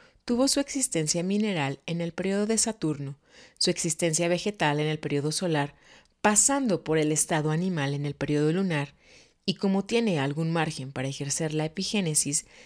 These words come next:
después de haber alcanzado el estado animal, sigue adelante hasta llegar al estado humano sin detenerse antes. El padre y la madre dan la sustancia de sus cuerpos para construir el cuerpo del niño,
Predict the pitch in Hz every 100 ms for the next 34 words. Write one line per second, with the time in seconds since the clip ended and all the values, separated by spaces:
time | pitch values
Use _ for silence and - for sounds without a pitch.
0 | - - 160 - 175 156 147 151 156 156
1 | 175 170 175 139 131 131 147 143 165 180
2 | 151 143 - _ - - - - 240 170
3 | 151 151 196 185 147 135 135 135 151 147
4 | 160 143 139 143 151 - 165 190 190 147
5 | 139 156 - 170 160 156 151 151 143 143
6 | 123 131 135 139 - - _ _ _ _
7 | _ _ _ - 160 156 139 135 135 139
8 | _ _ _ 160 208 240 185 139 143 151
9 | - - - _ 160 185 226 247 277 -
10 | 180 143 - 135 156 160 226 - 147 135
11 | 143 151 - - _ 202 220 220 240 226
12 | 262 269 294 294 156 147 151 151 147 151
13 | 143 135